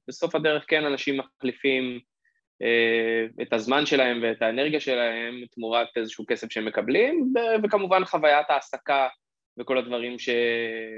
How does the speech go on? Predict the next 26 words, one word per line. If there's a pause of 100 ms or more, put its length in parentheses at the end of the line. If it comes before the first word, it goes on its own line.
(220)
שנוגעים
לזה, (520)
ולכן
המרכיבים
הם
יחסית
דומים. (360)
יש
הרבה
הבדל
בניהול
בקורפרטים
שהוא
ניהול, (160)
אה, (240)
מה
שאני
קורא
לו, (680)
לא,
כולם
קוראים
לו,
למ-,
לצדדים
ולמעלה.